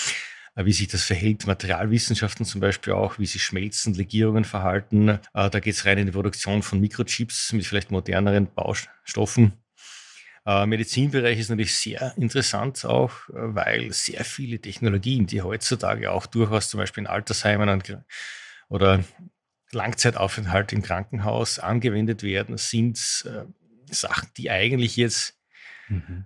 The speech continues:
Speaker 1: für die Raumfahrt abgeleitet wurden, her-, äh, entwickelt wurden, beziehungsweise aus Technologien dort, äh, dann für terrestrische Anwendungen abgeleitet sind.
Speaker 2: Was, was ist das zum Beispiel im Altersheim oder bei Langzeitaufenthalten im
Speaker 1: Naja,
Speaker 2: Krankenhaus?
Speaker 1: zum Beispiel, wie man jemand, der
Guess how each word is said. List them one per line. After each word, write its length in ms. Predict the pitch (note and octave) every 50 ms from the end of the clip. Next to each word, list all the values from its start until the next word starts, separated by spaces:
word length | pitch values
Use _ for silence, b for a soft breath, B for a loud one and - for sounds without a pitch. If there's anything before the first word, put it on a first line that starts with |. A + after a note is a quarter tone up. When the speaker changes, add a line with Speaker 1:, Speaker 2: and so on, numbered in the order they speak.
| _
Speaker 1:
für 240 | - - - - B2
die 140 | B2 C3+ A#2+
Raumfahrt 460 | G2+ G2 G#2 A2 G#2 - - A#2 A2
abgeleitet 680 | G2 F#2 G2 - - A#2+ A2 A2+ A2+ - B2 G#2+ -
wurden, 300 | G#2+ G#2+ A2 A2 A#2+ A2+ G2
her-, 260 | F2 F#2+ G2 - - -
äh, 220 | - A#2 A#2 A2 A2+
entwickelt 400 | G2 - A2+ A2+ A2+ B2 G#2 G#2
wurden, 340 | G#2+ A2 A2 A2 A2+ G2+ -
beziehungsweise 480 | G#2+ F#2 - - G#2+ G2 G2+ A#2 G#2
aus 260 | G2 G#2+ G2 - -
Technologien 640 | - A#2+ G2+ - A#2 G2+ G#2+ G2+ - G#2+ A2 A2 F#2+
dort, 420 | - F#2+ G2+ A2 - - - - -
äh, 220 | - G2 G2+ G#2 G#2 G2 - -
dann 260 | F#2+ F2+ F#2+ F#2 F2+
für 400 | - - - G#2+ G2+ G2 G2 F#2 -
terrestrische 480 | - G2 F#2 F#2+ F#2 - - G#2 - F#2
Anwendungen 340 | F#2+ G2 F#2+ F#2 F#2 G2 G2
abgeleitet 540 | F2 - - - F2 F2 F2+ - F#2 F#2 -
sind. 180 | - F2+ A#2
Speaker 2:
Was, 180 | G#2+ G2+ - -
was 120 | G2+ E2+
ist 160 | G2+ F#2+ -
das 80 | - -
zum 140 | - A2+ G#2
Beispiel 280 | G#2+ G#2 - - A2
im 80 | G#2 G2+
Altersheim 540 | G#2 - G#2+ - - - - - A2 A2+ A2+
oder 240 | G#2+ F#2+ G#2+ G#2 G2 F#2+ _ _ _ _
bei 100 | - G2+
Langzeitaufenthalten 760 | F#2 E2+ F#2+ - A2 G#2 G#2 - G#2+ G2+ - G#2+ G2+ F3 E3+
im 60 | D#3+
Speaker 1:
Naja, 120 | D#3+ E3 F3 F3
Speaker 2:
Krankenhaus? 140 | E3 D#3+ A2
Speaker 1:
zum 100 | C#3+ C#3
Beispiel, 460 | D3 C#3+ B2 - - D3 C3+ A#2+ A#2+
wie 180 | C3+ D3 D#3 D3+
man 160 | D#3+ D3+ D3
jemand, 560 | C3 A#2+ B2+ B2+ C3 C3 C3+ C3 A2+ - -
der 400 | C3 B2+ B2+ B2 B2+ B2+ A#2+ A#2